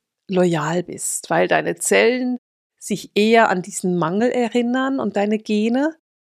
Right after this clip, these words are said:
als dass sie sich an Erfolg erinnern, beziehungsweise dass sie sich überhaupt Erfolg vorstellen können.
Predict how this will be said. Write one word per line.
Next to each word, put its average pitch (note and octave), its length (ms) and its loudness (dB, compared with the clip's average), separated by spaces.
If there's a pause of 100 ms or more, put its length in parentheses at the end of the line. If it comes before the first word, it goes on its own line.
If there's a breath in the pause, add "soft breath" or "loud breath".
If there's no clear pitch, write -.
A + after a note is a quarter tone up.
(240)
als F#3 220 0
dass - 180 -4
sie F#3 60 -6
sich F3+ 260 -6
an F#3 100 -2
Erfolg G#3+ 760 0 (140)
erinnern, F#3+ 480 2
beziehungsweise F3 640 -2
dass F3+ 180 -4
sie F#3 80 -6
sich - 300 -8
überhaupt E3 560 -4
Erfolg F3 400 -2
vorstellen E3 600 -6
können. C3+ 400 -8